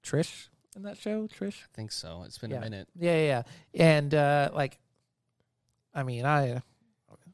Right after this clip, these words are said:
Speaker 1: kinda, like, huge into, like, comics, so I was like, you know, tr-, like, I'm,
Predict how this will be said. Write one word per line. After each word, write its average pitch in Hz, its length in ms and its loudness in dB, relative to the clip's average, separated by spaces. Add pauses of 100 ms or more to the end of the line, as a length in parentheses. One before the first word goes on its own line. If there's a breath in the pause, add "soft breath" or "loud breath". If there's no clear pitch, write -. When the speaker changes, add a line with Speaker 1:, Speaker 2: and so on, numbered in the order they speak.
(480)
Speaker 1:
kinda, 240 580 -2
like, 247 180 0
huge 269 360 4
into, 254 300 2
like, 240 180 0
comics, 214 320 -4
so 180 80 0
I 165 40 2
was 156 100 -2
like, 139 200 -6
you 147 60 -8
know, 127 160 -2 (320 loud breath)
tr-, - 140 -16 (100)
like, 135 260 0
I'm, 151 220 -6